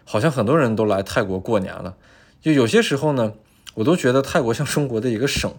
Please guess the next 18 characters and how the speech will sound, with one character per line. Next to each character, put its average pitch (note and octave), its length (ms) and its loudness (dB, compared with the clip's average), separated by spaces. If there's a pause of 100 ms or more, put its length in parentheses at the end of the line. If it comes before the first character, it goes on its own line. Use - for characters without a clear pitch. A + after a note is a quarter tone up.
(360)
不 - 100 -6
过 F#3+ 80 2
事 C4+ 160 2
情 E3 120 2
也 C3+ 60 6
没 A#2+ 80 2
有 D#3 140 4
那 D3+ 80 0
么 C3 100 0
绝 G2+ 240 -4
对， D#3+ 340 -2
在 D#3+ 120 -6
整 A#2 180 -2
个 D#3 120 2
南 A#2+ 180 2
洋 C3+ 120 2
地 D3+ 160 0
区， C3+ 400 -2